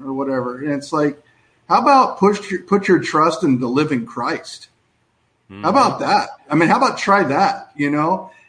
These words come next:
Speaker 1: And, and the, and the simple fact that this woman said that, I mean, just goes to show you how deceived you can ultimately be when you go down a path of, of re-, any religion. You know, you, you can just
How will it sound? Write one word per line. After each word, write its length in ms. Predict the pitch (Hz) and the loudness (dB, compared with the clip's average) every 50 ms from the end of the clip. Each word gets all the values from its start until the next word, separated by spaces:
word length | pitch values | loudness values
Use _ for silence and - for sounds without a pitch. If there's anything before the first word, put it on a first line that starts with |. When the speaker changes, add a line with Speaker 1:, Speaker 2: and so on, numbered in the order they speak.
| _ _ | _ _
Speaker 1:
And, 220 | 180 175 170 180 | -2 -2 -2 -2
and 180 | 170 180 170 175 | -2 -2 -2 -2
the, 220 | 185 180 - - - - | -2 -4 -6 -10 -10 -6
and 160 | 190 165 165 | -4 -4 -2
the 140 | 160 160 - | -4 -6 -6
simple 380 | - - 262 277 269 285 240 190 | -6 -4 -4 -4 -4 -4 -6 -4
fact 440 | - - 170 170 185 185 - - - | -2 0 0 0 0 -2 -4 -8 -10
that 160 | 135 127 131 | -10 -6 -4
this 200 | 156 160 156 - | -6 -6 -6 -6
woman 600 | 127 127 147 165 165 147 135 127 127 127 127 127 _ _ _ _ _ | -4 -2 0 0 0 0 -2 -2 -4 -6 -10 -14 _ _ _ _ _
said 380 | - - - 160 156 160 151 | -18 -6 -2 -2 0 0 0
that, 420 | 139 127 127 123 123 127 - - _ _ _ _ _ _ _ _ _ _ _ _ _ | -2 -2 -2 -4 -6 -8 -12 -14 _ _ _ _ _ _ _ _ _ _ _ _ _
I 60 | 165 | -4
mean, 360 | 156 156 160 151 147 143 131 131 | 0 2 2 2 2 0 -2 -6
just 200 | - 196 190 - | -8 -10 -6 -2
goes 200 | 269 247 240 - | 0 0 0 -2
to 80 | 190 175 | -4 -6
show 260 | - - 165 165 175 | -2 2 4 4 6
you 380 | 170 160 147 135 127 123 - - - | 6 4 4 2 0 -2 -4 -10 -8
how 340 | - 143 151 160 180 202 | -6 -2 0 0 0 0
deceived 680 | 190 156 143 139 135 - - 156 156 165 165 143 131 120 | 0 -2 -4 -8 -8 -6 -4 -2 0 0 0 0 -2 -4
you 120 | 131 131 127 | -4 -4 -4
can 200 | 131 160 185 123 - | -4 -6 -8 -6 -4
ultimately 560 | 143 147 156 156 170 165 165 170 147 147 139 127 | -4 -4 -4 -4 -4 -4 -4 -4 -4 -4 -4 -6
be 500 | 113 120 139 147 147 139 131 123 123 - _ _ _ _ _ _ _ _ _ _ _ - | -4 -4 -4 -2 -2 -2 -4 -6 -10 -14 _ _ _ _ _ _ _ _ _ _ _ -4
when 220 | 135 135 147 143 143 | 0 0 2 2 4
you 140 | 143 139 135 | 2 2 2
go 220 | 147 143 147 156 | 4 4 4 4
down 280 | 151 156 151 143 139 131 | 2 2 0 0 0 -2
a 60 | 120 | -4
path 540 | - - - 139 135 135 135 131 - - - 139 | -6 -4 -2 0 0 0 -2 -4 -6 -12 -12 -10
of, 520 | 135 131 131 131 127 127 127 - - _ _ _ _ _ _ _ _ _ _ _ _ _ | -6 -4 -4 -4 -4 -6 -10 -14 -20 _ _ _ _ _ _ _ _ _ _ _ _ _
of 220 | - 135 127 120 131 | -6 -6 -4 0 0
re-, 240 | 135 135 139 143 - 143 143 127 - - | 0 0 0 -4 -6 -12 -16 -14 -6 -2
any 220 | 165 170 202 196 | 0 2 2 2
religion. 720 | 156 131 135 127 120 120 123 123 113 120 113 104 113 113 _ _ _ | 2 2 0 -2 -2 -4 -4 -6 -6 -10 -14 -16 -18 -20 _ _ _
You 120 | 151 139 135 | -4 -2 0
know, 240 | 135 143 143 147 | 2 2 2 2
you, 240 | 147 143 151 151 156 - | 2 2 0 0 0 -2
you 140 | 151 151 156 | -2 -2 0
can 180 | 156 165 147 131 | 0 0 0 0
just 400 | 131 156 147 - - - - | 0 0 -2 -2 -4 -10 -18